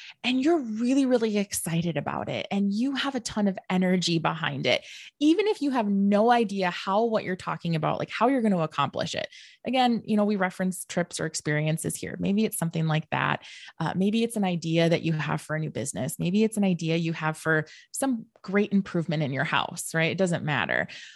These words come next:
But when you have a ton of energy behind it, it's hard for the other person not to kind of get excited and at least lean in a little bit. Whereas if you come into a conversation and you're like, "Well,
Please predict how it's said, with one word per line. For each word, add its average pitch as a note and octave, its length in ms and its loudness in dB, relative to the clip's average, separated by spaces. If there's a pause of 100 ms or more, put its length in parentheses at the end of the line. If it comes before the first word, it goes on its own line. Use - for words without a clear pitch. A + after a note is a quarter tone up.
(140)
But - 120 -4
when B3 160 4
you C4+ 160 0
have D4 180 -4
a A3+ 80 -6
ton - 380 -4
of B3 180 -6
energy F#3 440 2
behind D#3+ 460 -4
it, C4 180 0 (200)
it's C4 200 -4
hard G#3+ 540 0
for F4 180 -2
the D4+ 220 -2
other F#3 240 2
person G#3 680 0 (380)
not F3 340 2
to C4+ 80 0
kind G3+ 220 0
of F#3+ 40 0
get F3+ 120 2
excited D#3+ 600 0
and F3+ 120 2
at - 100 -2
least D#4+ 220 -2
lean G#3 420 2
in F3+ 180 4
a D#3+ 60 2
little D2 300 -4
bit. - 400 -2 (380)
Whereas A#3 280 6
if B3+ 120 0
you C#4+ 220 -2
come C4+ 300 2
into B3+ 340 4
a B3+ 40 2
conversation G#3 880 0
and F3 120 -2
you're E3+ 120 -2
like, D#3+ 220 -6
"Well, A#3+ 400 0